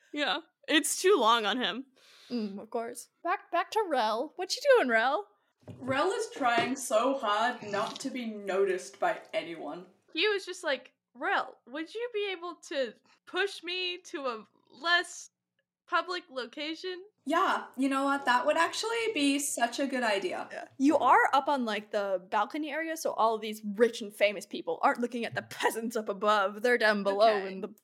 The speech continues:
Speaker 2: fucking bowl or whatever. So you're not super noticeable right now, but you definitely could be less noticeable.
Speaker 4: I definitely don't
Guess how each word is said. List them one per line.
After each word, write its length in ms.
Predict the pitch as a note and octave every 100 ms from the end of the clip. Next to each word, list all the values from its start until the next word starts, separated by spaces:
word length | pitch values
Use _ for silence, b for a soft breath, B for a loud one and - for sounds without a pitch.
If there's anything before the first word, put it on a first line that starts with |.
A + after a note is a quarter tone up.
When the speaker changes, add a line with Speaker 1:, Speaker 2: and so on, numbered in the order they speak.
| _
Speaker 2:
fucking 320 | C4+ B3 G3
bowl 320 | G3 G3+ G3+ E3+
or 80 |
whatever. 480 | F#3+ F3+ F3 G3 G3
So 460 | B3 - G3 F#3 - b b b
you're 80 | E4
not 220 | A4+ B4
super 260 | - D#4+ F4
noticeable 420 | E4 E4 E4+ E4+
right 160 | E4 E4+
now, 140 | E4+
but 100 | C#4
you 120 | D4
definitely 340 | E4 D#4+ B3+ B3+
could 160 | B3
be 80 | G3+
less 240 | - - -
noticeable. 540 | - G#3+ G#3 F3 B3 _ _ A#3
Speaker 4:
I 120 | C#4
definitely 640 | E4 F4 G4+ G4+ G4 F4
don't 260 | - C#4+ C4+